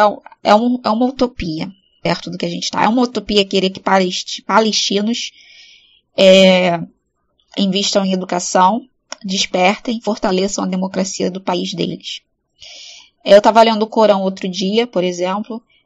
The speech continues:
lá tem muitos, é, muitos trechos, é,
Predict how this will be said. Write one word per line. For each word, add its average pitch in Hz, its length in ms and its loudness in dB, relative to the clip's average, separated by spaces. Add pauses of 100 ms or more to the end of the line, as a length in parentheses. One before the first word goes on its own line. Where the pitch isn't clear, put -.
(220)
lá 180 200 4
tem 208 160 -6
muitos, 214 800 -4 (320)
é, 185 100 -2
muitos 240 460 2
trechos, 214 720 -4 (500)
é, 185 540 8